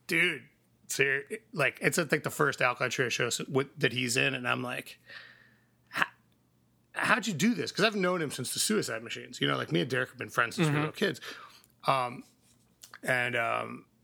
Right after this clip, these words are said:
Speaker 1: and, and he's, he's like, "I just called him up and said, 'I hear you're looking for a drummer.'" And I showed up to practice, and they were like, "Well, what songs do you know?" And he's like, "Well, I know all of them."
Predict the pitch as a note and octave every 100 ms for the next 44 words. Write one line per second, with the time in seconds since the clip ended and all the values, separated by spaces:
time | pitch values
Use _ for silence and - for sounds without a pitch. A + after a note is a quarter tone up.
0 | _ - C3 B2+ - - _ _ _ _
1 | _ _ - C#3 B2 B2 - _ _ _
2 | _ - B2+ C#3 - C3 A#2+ C3 - -
3 | B2 B2+ B2 C#3+ F3 A#2+ - A#2+ A#2 A2+
4 | - B2 A#2+ B2 B2 A#2+ - - A#2+ A2+
5 | C#3+ G3+ C3+ B2+ - - - - - _
6 | - - A#2 A#2 - - - _ _ _
7 | _ _ _ _ _ _ _ _ _ _
8 | _ _ - C3 - B2 B2 - - C#3
9 | E3+ - B2+ A#2+ - - - _ _ _
10 | _ _ - B2 A2+ A#2 A#2+ A#2+ G#2+ _
11 | C3 C3+ C3+ D3+ E3 C#3 A2+ A#2 A2+ A2+
12 | A2+ G#2 - A2+ A2 A2+ A2+ A2+ D3 A#3
13 | A2 A2+ A2